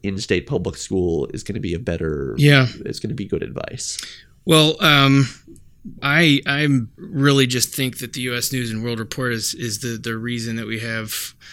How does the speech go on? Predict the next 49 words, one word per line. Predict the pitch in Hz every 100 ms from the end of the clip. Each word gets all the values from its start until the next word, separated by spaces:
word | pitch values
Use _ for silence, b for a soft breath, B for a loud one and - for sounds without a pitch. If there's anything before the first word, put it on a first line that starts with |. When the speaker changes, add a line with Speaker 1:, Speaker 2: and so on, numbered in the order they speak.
| B B B
Speaker 2:
uh, | 117 117 113 113 113 120 _ -
all | 123 120
manner | 120 120 117 117
of | 120 117
anguish, | 120 120 117 113 - - -
uh, | 123 117 117
Speaker 1:
Yeah. | -
Speaker 2:
over | 123
this | 120 -
process. | - 165 147 135 131
I |
think | 123
Speaker 1:
Yeah. | 104 113
Speaker 2:
it's | 110
terrible. | - 143 147 143 139 120
I | 120
Speaker 1:
Yes. |
Speaker 2:
think | 127 123
if | -
you | 127
look | 120
at | -
every | 127 131 143
single | 139 135 120 120
one | 123
of | 123
the | 110
things | - 127 123
that | 120
they, | 127 120 120 -
Speaker 1:
Yep. | 90 B B
Speaker 2:
uh, | 131 123 123 123 127 -
pour | 143 127 127
into | 123 135
their | 123 117 -
calculation, | - 123 117 127 123 131 - 131
you | 139 123
can | - 123
poke | 131 120
holes | - 156 147
in | 143
it. | 139 135
Speaker 1:
Yes. | - - B B
Speaker 2:
Um, | - 131 123 120 123 123
Speaker 1:
And | 135 131
they're, | 131 127
they're, | 131
Speaker 2:
and | 123
Speaker 1:
they're | 123